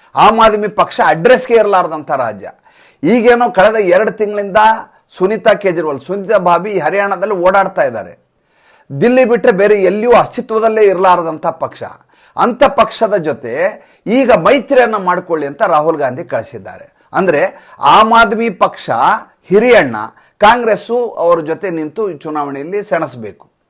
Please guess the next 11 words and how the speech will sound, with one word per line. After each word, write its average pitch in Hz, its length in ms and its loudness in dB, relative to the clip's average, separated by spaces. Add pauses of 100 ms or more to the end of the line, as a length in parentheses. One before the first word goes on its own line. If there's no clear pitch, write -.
(200)
ಅಂದ್ರೆ 156 240 -2 (420)
ಹೆಚ್ಚಿನ, 214 340 2
ತೊಂಬತ್ತರಲ್ಲಿ 233 680 2
ಹೆಚ್ಚಿನ 190 320 2
ಪಾಲು 220 260 2
ಆಮ್ 214 180 4
ಆದ್ಮಿ 214 220 -2
ಪಕ್ಷ 202 280 -6
ತೆಗೆದುಕೊಳ್ಳುತ್ತೆ, 127 680 -8
ಕಾಂಗ್ರೆಸ್ 214 420 -6
ಕಡಿಮೆ 185 360 -6